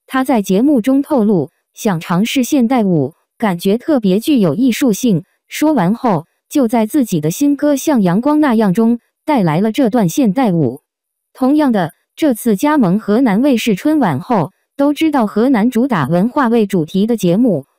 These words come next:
王一博跳古典舞，跳的是双声，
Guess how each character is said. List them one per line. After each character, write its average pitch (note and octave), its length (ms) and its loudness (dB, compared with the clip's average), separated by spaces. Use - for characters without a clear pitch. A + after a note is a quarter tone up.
王 G3+ 220 0
一 D4 180 2
博 A3+ 180 0
跳 B3+ 240 -2
古 F3+ 200 -2
典 G3+ 240 0
舞， D#3+ 280 0
跳 C4 220 -2
的 F#3+ 100 0
是 G#3+ 200 -2
双 C#4+ 240 -2
声， B3+ 320 0